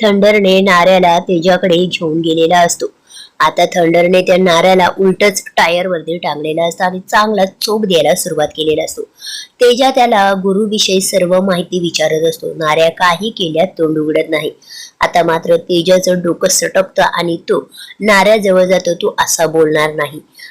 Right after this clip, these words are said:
तुला बोलतं करावंच लागणार आहे, या तेजाची जादू तुला दाखवावीच लागणार आहे.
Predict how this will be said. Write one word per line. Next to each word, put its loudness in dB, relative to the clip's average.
तुला 2
बोलतं -2
करावंच 0
लागणार 0
आहे, -2
या 4
तेजाची 0
जादू 0
तुला 0
दाखवावीच -2
लागणार 0
आहे. -8